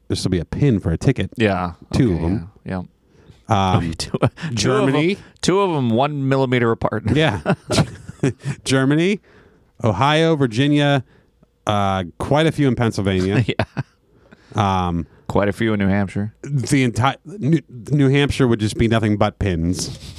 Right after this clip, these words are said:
Speaker 1: <laughs> Couple in Vermont,
Speaker 2: Yeah.
Speaker 1: couple in Massachusetts, Maine, maybe one or two.
Speaker 2: Yeah.
Speaker 1: It wouldn't be that impressive.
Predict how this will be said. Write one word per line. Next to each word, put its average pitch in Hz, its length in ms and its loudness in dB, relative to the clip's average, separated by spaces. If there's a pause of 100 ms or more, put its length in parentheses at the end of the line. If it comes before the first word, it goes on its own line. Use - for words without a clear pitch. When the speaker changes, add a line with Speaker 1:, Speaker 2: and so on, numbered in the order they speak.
(100)
Speaker 1:
<laughs> - 1200 -18
Couple 139 260 4
in 135 80 4
Vermont, 127 480 2 (160)
Speaker 2:
Yeah. 104 120 0 (140)
Speaker 1:
couple 120 240 2
in 120 60 4
Massachusetts, 117 960 -2 (280)
Maine, 120 460 0
maybe 117 300 0
one 113 200 0
or 113 60 -2
two. 123 360 -2 (220)
Speaker 2:
Yeah. 107 180 0 (800)
Speaker 1:
It - 40 2
wouldn't 247 180 4
be 175 100 -2
that 190 420 -2
impressive. - 760 -6